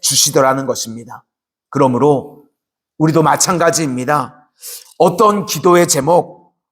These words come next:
어떨 때는요, 기도만 해도 그냥 빨리빨리 막 응답해 주시는 것도 있고요.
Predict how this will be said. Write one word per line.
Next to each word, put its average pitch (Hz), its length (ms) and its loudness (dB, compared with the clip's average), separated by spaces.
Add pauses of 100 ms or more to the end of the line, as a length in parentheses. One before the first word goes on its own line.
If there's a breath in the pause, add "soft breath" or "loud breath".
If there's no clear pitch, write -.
(540)
어떨 165 280 0
때는요, 151 580 0
기도만 208 440 2
해도 190 200 -2
그냥 170 320 -4 (380 soft breath)
빨리빨리 254 540 2
막 160 260 2
응답해 170 400 0
주시는 151 360 -4
것도 139 260 0
있고요. 147 460 -4